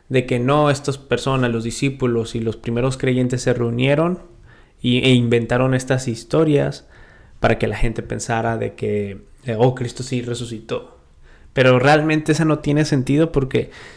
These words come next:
todas esas personas, o sea, murieron por lo que vieron. Todas esas personas murieron por lo que vieron. Vieron a Jesús resucitado y, y,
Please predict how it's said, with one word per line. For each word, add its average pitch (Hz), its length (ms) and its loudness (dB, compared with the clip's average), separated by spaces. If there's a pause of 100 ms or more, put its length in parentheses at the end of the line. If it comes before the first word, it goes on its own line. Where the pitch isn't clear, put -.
(100)
todas 208 280 2
esas 233 200 -4
personas, 196 580 -2
o 170 60 -6
sea, 120 160 -2
murieron 143 840 4
por 165 160 4
lo 131 180 4
que 120 120 0
vieron. 113 400 0 (960)
Todas 147 160 0
esas 190 120 -6
personas 180 280 2
murieron 156 360 4
por 151 140 2
lo 131 120 2
que 127 120 2
vieron. 127 500 2
Vieron 143 280 6
a 160 40 0
Jesús 156 280 2
resucitado 156 600 0
y, 139 40 -4
y, 120 500 -10